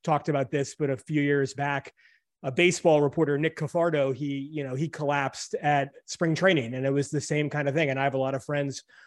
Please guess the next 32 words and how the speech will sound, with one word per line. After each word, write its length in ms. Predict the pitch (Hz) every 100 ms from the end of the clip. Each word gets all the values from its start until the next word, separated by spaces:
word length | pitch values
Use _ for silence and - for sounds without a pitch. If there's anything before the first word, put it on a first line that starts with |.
| _ -
who 80 | 156
were 200 | 151 143
there 300 | 151 147 147
that 280 | 165 160 139
day 340 | 135 127 123
when 220 | 135 135 143
Nick 220 | 175 -
died, 400 | 135 127 127 117 _ _ _ _ -
and 160 | 143 160
they 120 | 160
said 280 | 180 151 -
sort 140 | 170
of 100 | 139
the 100 | 147
same 260 | - 156 147
thing. 200 | 180 151
Like, 180 | 139
it's 180 | 147 -
just, 240 | 175 160 - - -
this 200 | 196 190
is 200 | 190 175
our 340 | 180 180 180
workplace. 640 | 156 196 - - 123 110
This 200 | 151 143
is 140 | 151 135
where 160 | 147
we 120 | 143 139
go 280 | 151 151
to, 180 | 139 139 113 _ -
to, 140 | 139 110 -
to 100 | 147
be 560 | 110 156 156 151 143